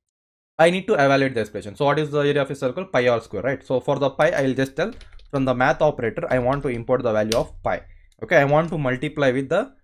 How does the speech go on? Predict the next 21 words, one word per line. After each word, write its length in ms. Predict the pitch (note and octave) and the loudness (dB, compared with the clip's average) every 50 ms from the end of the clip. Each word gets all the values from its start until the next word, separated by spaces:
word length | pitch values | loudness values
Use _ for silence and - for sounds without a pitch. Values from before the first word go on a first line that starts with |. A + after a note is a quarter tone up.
| - - - - | -20 -20 -12 -8
radius. 480 | A#2 A#2 B2 A#2+ G#2 F#2+ F2 - - - - - - - - | -4 -2 -2 0 0 -2 -4 -4 -4 -6 -6 -8 -10 -8 -6
So 160 | - D#3+ D3+ | -4 -4 -2
r 240 | - B2 C#3 C#3 C#3 | 2 2 2 2 0
square, 260 | - - D3 D3 B2+ | -2 -2 -2 -2 -2
I 40 | A#2+ | -2
need 180 | A2+ A#2 G#2+ | -6 -6 -6
to 80 | C3+ B2+ | -6 -6
do 100 | A2 G2 | -6 -6
it. 120 | F#2 F2 - - - _ _ _ _ | -8 -10 -10 -14 -20 _ _ _ _
So 180 | - C3+ C3+ | -4 -4 -2
here 260 | A#2+ D3 D#3 E3+ E3+ D3+ | 0 2 2 2 4 4
what 160 | C#3 C#3 C#3 | 2 2 2
I'll 100 | C3+ C3 | 2 0
just 160 | B2+ B2+ - | 0 0 0
tell 120 | E3+ D#3+ C#3 | -2 -2 -2
radius 380 | A#2+ A#2+ B2 B2 B2+ B2 B2 | -2 -2 -2 0 0 -2 -2
star 240 | - - D3 D3 C3 | -2 0 0 0 0
radius. 340 | G#2+ G2+ F#2+ F2+ F2+ - - | -2 -4 -4 -6 -6 -6 -4
I'll 120 | A2 G#2+ | -4 -4
just 180 | A2 A#2 A2+ - | -2 -4 -6 -4
tell 200 | - C3+ F3 G3 | -6 -6 -6 -6